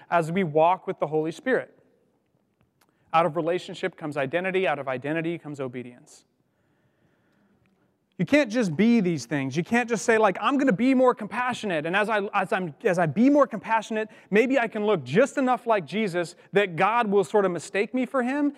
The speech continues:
and then I'll be back into relationship." It doesn't work that way, because you're never gonna be able to work your way back into looking like Jesus in order that God would love you, because God chose you at the very beginning, before the foundations of the earth. He said, "I choose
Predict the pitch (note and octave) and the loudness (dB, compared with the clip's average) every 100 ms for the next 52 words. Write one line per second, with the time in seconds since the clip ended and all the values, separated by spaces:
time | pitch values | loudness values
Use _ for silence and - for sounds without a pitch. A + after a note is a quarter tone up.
0 | - F#3 G#3 G3+ G3 E3+ F#3 G3+ A3 F#3+ | -2 2 4 2 2 -2 -2 -2 -2 0
1 | F3 F#3 F#3 A3+ C4 C4 _ - A3+ A#3+ | 0 -2 -4 -8 -6 -6 _ 0 2 2
2 | A3+ B3+ C#4+ - C3+ - C3+ C3+ _ - | 0 -4 -4 -4 -4 -6 -12 -14 _ -4
3 | G3+ B3 F#3+ C4 A3+ A#3 C4+ C4+ C4+ G#3+ | 2 2 2 0 0 0 0 -2 -2 0
4 | A3 A3 A3 G3+ D#3+ D#3 A#3+ - B3+ A3 | 2 4 2 0 0 2 2 0 -2 0
5 | G3 F#3 D3+ F#3+ A#3+ - G3+ G3 F3 F#3 | 2 0 0 0 -2 -6 -4 -4 -2 -2
6 | E3 G3 G#3 A3 G#3+ F#3 C#3+ F3+ E3+ D#3+ | 2 2 2 -2 -2 -4 -6 -6 -6 -8
7 | F3+ F3 F#3 E3+ D#3+ E3 D#3 D3 A#3 D3 | 0 0 0 -2 -2 -2 -2 0 0 -2
8 | C3 - _ _ G3+ A3+ E3+ C#3 F#3+ A#3 | -8 -14 _ _ 2 4 2 2 2 2
9 | A#3 - _ - - A#3+ D4+ D#4+ D#3+ D3+ | -2 -6 _ -12 2 6 6 4 -2 -6
10 | B2+ D3 - - F3 F#3+ D#3 A#3 D#4+ B3 | -6 -8 -10 -2 0 2 2 2 2 0
11 | C4+ G#3+ C#4+ D3 B2+ - - F#3 B3+ C4+ | 0 0 -2 -2 -8 -6 -4 0 2 2
12 | C4+ C4 B3+ C4+ - G#3+ G#3 B3 G3 - | 0 -2 -2 -2 -4 -6 -2 0 0 -2
13 | F#3+ A#3+ G3+ - - - A3 D4 B3+ - | -2 0 0 -2 -10 -2 0 0 -2 0
14 | C#4+ C#4+ A3+ | 2 2 0